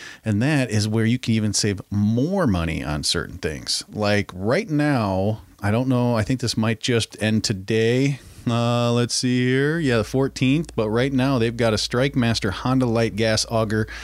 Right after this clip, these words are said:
ten inch for five seventy, or for all you new, uh, Eskimo pistol drill bit people that, uh, looking to buy one, hundred and seventy bucks. So, yes, go ahead and, uh, check 'em out.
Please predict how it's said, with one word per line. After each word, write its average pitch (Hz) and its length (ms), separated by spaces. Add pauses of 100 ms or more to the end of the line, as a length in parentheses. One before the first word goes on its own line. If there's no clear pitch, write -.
(200)
ten 135 220
inch 131 220
for - 140
five 117 380
seventy, 120 500
or 175 320
for 151 220
all 139 140
you 127 200
new, 127 380
uh, 117 200
Eskimo 123 600
pistol 127 460
drill 123 320
bit 147 420
people 160 380
that, 147 320
uh, 143 100
looking 147 240
to 143 80
buy 156 220
one, 196 180 (520)
hundred 92 260
and 85 120
seventy 127 420
bucks. 165 720 (180)
So, - 300 (800)
yes, 101 420 (640)
go 165 160
ahead 170 380
and, 147 340
uh, 135 220
check - 200
'em 147 140
out. 107 160